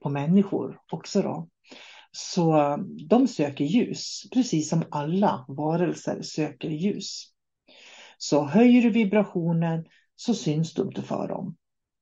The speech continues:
Att mediumet, och det här förvånade mig verkligen, för mediumet gör en vägledd meditation med Joakim Lundell, så att han ska ta kontakt med sina trauman från barndomen. Och det gör ju att han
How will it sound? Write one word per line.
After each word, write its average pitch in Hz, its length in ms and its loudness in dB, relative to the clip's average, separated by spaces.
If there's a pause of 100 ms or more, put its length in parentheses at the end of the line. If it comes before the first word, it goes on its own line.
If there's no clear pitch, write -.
(920)
Att - 180 -2
mediumet, 175 760 6
och 170 80 4
det 202 60 6
här 240 260 6
förvånade 143 800 2
mig 147 280 -2
verkligen, 156 680 0 (540)
för 214 100 10
mediumet 233 500 10
gör 160 240 6
en 151 200 4
vägledd 185 580 6
meditation 156 680 0
med 160 100 2
Joakim 147 420 -4
Lundell, 175 680 4 (420)
så - 180 2
att 170 120 -2
han 226 240 10
ska 214 180 0
ta 180 140 0
kontakt 180 520 0
med 165 100 0
sina 180 260 2
trauman 180 800 0
från 175 220 0
barndomen. 190 840 2 (520)
Och 185 200 0
det 269 200 8
gör 151 340 2
ju 139 160 -2
att 143 160 -2
han 147 180 -4